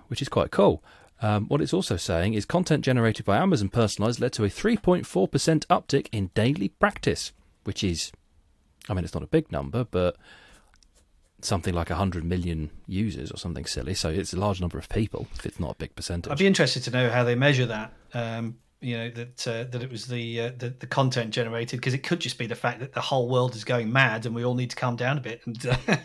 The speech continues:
Speaker 2: <laughs> people are <laughs> cottoning onto these things and, uh, and starting to use them all. I haven't used Calm myself,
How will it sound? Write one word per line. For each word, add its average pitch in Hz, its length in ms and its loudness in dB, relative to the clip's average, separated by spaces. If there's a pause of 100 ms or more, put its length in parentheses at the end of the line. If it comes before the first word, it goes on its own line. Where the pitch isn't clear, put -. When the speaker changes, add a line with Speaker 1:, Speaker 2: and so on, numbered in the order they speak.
(120)
Speaker 2:
<laughs> 160 80 2 (760)
people 175 280 8
are 147 80 12
<laughs> - 260 2
cottoning 156 400 10
onto 185 200 8
these 135 260 4
things 127 360 6
and, 127 280 2
uh, 131 440 4
and 131 100 -2
starting 127 320 4
to 123 100 -4
use 131 200 0
them 127 100 -2
all. 120 80 2
I 127 80 2
haven't 165 240 4
used 143 240 0
Calm 139 300 6
myself, 120 640 0